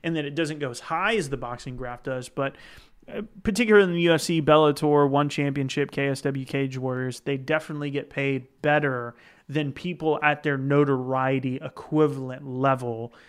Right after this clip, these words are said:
in boxing. Boxing pays you very well at the very top, but it pays you very poorly. That's the thing. I mean, you know, like, if you wanna, you know, talk about it in terms of the way it is, I mean, it's capitalism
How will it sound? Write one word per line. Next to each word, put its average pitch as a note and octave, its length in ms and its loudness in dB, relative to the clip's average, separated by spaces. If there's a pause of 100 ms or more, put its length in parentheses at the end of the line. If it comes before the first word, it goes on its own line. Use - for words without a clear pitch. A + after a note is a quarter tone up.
(360)
in D#3 240 2
boxing. B2 460 -6 (360)
Boxing E3 440 4
pays D3 280 0
you C#3 60 2
very G#3+ 540 2
well D3+ 420 8
at C#3 140 -2
the C#3 80 2
very D3 320 4
top, C3+ 420 -6
but C#3+ 180 2
it - 80 -2
pays D3+ 220 0
you B2+ 80 -4
very C3+ 540 4
poorly. C3 340 -6 (320)
That's A#3 220 6
the D#3+ 100 -2
thing. G3+ 240 0
I C#3+ 60 0
mean, C#3 160 -2
you D3+ 220 -2
know, C3+ 280 2
like, D3+ 240 0 (400)
if F3 220 2
you F#3 100 4
wanna, E3+ 440 6 (140)
you E3+ 140 2
know, D3+ 80 4
talk E3 340 2
about C#3+ 280 6
it C#3 80 -2
in C#3 100 -6
terms D3 320 2
of B2+ 100 0
the C3 80 2
way C3+ 200 4
it B2+ 80 2
is, B2+ 260 4
I B2+ 40 -2
mean, B2 160 -4
it's A#2+ 140 -8
capitalism C3 920 -2